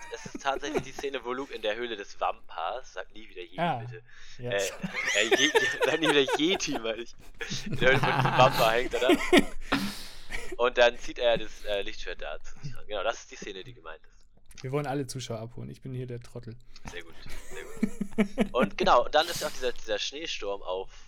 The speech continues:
Speaker 1: äh, Hoth, wo Luke da rumeiert. Und, ähm, der war, äh, so gar nicht eingeplant, sondern der kam einfach, dieser Schneesturm, als sie das in Norwegen,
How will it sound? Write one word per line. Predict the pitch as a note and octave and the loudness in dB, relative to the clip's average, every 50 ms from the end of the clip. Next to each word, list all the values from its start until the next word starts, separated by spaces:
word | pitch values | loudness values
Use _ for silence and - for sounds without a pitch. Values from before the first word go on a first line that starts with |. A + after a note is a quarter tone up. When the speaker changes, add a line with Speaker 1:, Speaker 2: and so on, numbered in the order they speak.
| - | -12
Speaker 1:
äh, | - F2+ F#2 - - | -10 -10 -10 -8 -4
Hoth, | G2+ B2 C#3+ - - - - - - - - | -4 -4 -4 -4 -8 -16 -16 -16 -16 -14 -12
wo | - G2 F#2+ F#2 F#2 F2+ F2+ F2 E2 - | -10 -10 -8 -6 -6 -6 -8 -8 -10 -12
Luke | F#2 G2 G2 A2 - - - | -14 -16 -16 -16 -18 -18 -14
da | - F2+ E2+ | -10 -8 -8
rumeiert. | E2+ E2 D#2 E2+ F2 - - E2 E2+ F#2 A2 A#2 - - - - - - | -8 -8 -10 -14 -16 -14 -12 -8 -8 -8 -8 -8 -12 -14 -16 -16 -14 -12
Und, | - G2 G2 G2 G2+ - - - - - F2+ F2+ | -10 -10 -10 -12 -12 -16 -20 -20 -18 -16 -14 -14
ähm, | F2+ F2+ - - | -14 -12 -12 -10
der | F2+ F#2 F2+ - | -10 -10 -8 -4
war, | G2+ G#2 A2+ B2+ - - - - - - - - - - - - - - | -4 -4 -4 -4 -6 -12 -16 -20 -20 -20 -20 -20 -20 -20 -20 -20 -18 -16
äh, | F#2+ G2 | -16 -16
so | - G#2 A2 A2+ | -14 -14 -14 -10
gar | - G2 F#2+ | -10 -10 -10
nicht | G2 - - | -12 -14 -18
eingeplant, | G#2+ A2 - - - - D#2+ F2 - - - | -18 -18 -18 -18 -16 -14 -14 -14 -16 -18 -18
sondern | - G2 F#2 F2+ F2+ - - - - | -16 -14 -12 -12 -14 -14 -18 -18 -14
der | F#2 F2+ F2 F2 F2+ - - | -12 -10 -10 -10 -12 -14 -16
kam | - - G#2 A2 A#2+ - | -14 -10 -10 -10 -10 -10
einfach, | - E2+ - F2 F2+ | -12 -16 -16 -18 -18
dieser | F2+ F2+ G#2 G2+ | -16 -16 -16 -16
Schneesturm, | - - G2 F#2+ - - F#2+ D#2+ | -16 -16 -16 -16 -14 -14 -14 -14
als | - - - | -14 -16 -14
sie | - | -14
das | F2 - - | -14 -14 -16
in | - - | -16 -12
Norwegen, | F2 F#2 F#2 E2+ E2+ E2 - - | -10 -10 -10 -10 -12 -16 -14 -16